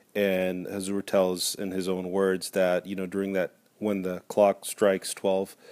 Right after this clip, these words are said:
um, that moment, everyone gives up every bit of inhibition, and basically every sin is essentially indulged in,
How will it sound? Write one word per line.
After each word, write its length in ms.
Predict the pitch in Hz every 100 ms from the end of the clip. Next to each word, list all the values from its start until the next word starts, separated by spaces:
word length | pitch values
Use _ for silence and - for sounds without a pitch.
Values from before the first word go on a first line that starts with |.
| - - -
um, 320 | 95 92 92 -
that 220 | - 98 92
moment, 400 | 104 101 95 -
everyone 680 | 117 104 117 104 104 98 98
gives 320 | 92 104 95
up 200 | 101 - -
every 260 | 127 123 127
bit 180 | 107 104
of 120 | 95
inhibition, 840 | 98 90 87 90 87 92 87 85 85
and 140 | 98
basically 480 | 98 101 98 - 101 -
every 480 | 120 113 113 110
sin 460 | 104 - 113 110 95
is 100 | 92
essentially 840 | 90 104 98 - 101 95 90 87 - - - - - -
indulged 480 | 120 107 110 - -
in, 220 | 78